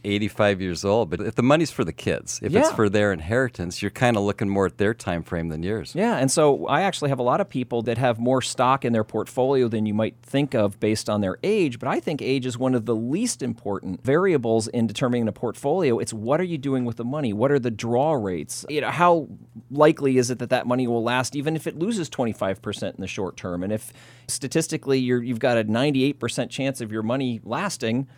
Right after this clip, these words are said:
Speaker 2: then why not take a little extra risk and build for your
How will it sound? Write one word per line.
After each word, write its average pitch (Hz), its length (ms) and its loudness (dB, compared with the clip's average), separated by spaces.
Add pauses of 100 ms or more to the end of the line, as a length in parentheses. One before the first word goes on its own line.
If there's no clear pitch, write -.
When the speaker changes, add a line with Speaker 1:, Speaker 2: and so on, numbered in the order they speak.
(160)
Speaker 2:
then 165 140 0
why 160 160 -2
not 185 180 -6
take 175 200 -4
a 180 40 -6
little 175 180 -4
extra 170 260 -6
risk 202 280 -4
and 143 240 -4
build 127 240 0
for 160 140 -4
your 165 240 -2